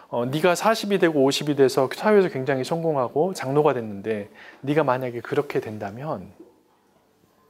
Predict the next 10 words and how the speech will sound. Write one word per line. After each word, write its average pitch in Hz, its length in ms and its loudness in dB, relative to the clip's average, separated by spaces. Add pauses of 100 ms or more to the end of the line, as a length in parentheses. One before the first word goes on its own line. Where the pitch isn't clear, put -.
(460)
너 151 380 6
자신에게 143 800 -2 (320)
또 143 200 2
교회에 131 760 4 (880)
피할 320 340 4
수 285 160 0
없는 170 240 0
피해를 175 300 2
주는 104 260 -14
거지." - 220 -20